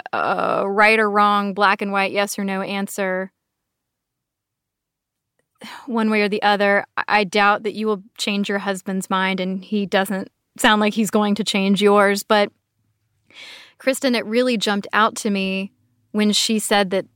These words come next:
that's what she was worried about, and, like, having a follow-up conversation about pushing him, about potentially, like, pissing him off, basically, that she didn't want to cross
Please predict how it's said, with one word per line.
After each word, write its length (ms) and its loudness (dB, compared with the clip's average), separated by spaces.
that's 300 2
what 100 -6
she 140 -4
was 160 -4
worried 320 4
about, 280 4
and, 120 -4
like, 160 -4
having 340 -2
a 80 -6
follow-up 440 0
conversation 760 -4
about 280 -6
pushing 360 -4
him, 140 -8
about 260 -2
potentially, 580 -6
like, 200 -4
pissing 320 -2
him 140 -2
off, 260 2
basically, 680 -4
that 140 2
she 220 2
didn't 340 2
want 280 2
to 260 0
cross 760 0